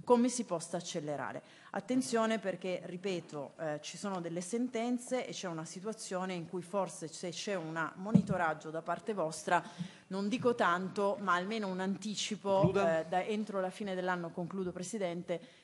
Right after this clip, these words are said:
Speaker 1: eh, forse, diciamo, è uno sforzo che andrebbe verificato ulteriormente.
Speaker 2: Grazie.
Speaker 1: Grazie.
Speaker 2: Prego il collega Mari se vuole illustrare o se vuole passare direttamente alla risposta. Prego, pre-, prego il sottosegretario. Mari,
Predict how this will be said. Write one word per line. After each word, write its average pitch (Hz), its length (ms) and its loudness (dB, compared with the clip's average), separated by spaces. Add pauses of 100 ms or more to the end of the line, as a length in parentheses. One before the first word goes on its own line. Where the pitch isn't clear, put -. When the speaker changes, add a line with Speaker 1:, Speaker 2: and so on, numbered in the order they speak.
Speaker 1:
eh, 151 460 0
forse, 170 760 -4 (100)
diciamo, 165 400 -6
è 160 40 -4
uno 170 140 -6
sforzo 160 480 -4
che 165 80 -6
andrebbe 156 640 -2
verificato 165 560 -4
ulteriormente. 147 800 -6
Speaker 2:
Grazie. 151 220 2
Speaker 1:
Grazie. 165 340 2
Speaker 2:
Prego 151 280 2
il 147 60 0
collega 147 280 4
Mari 185 340 4
se 143 160 -4
vuole 127 160 0
illustrare 127 520 0
o 123 100 0
se 120 160 -10
vuole 123 420 -2 (160)
passare 120 320 -6
direttamente 117 460 -6
alla 117 80 -4
risposta. 143 400 -6
Prego, 120 340 -2 (180)
pre-, 147 280 -2 (1000)
prego 135 280 0
il 135 60 -2
sottosegretario. 165 1040 0 (1200)
Mari, 113 440 0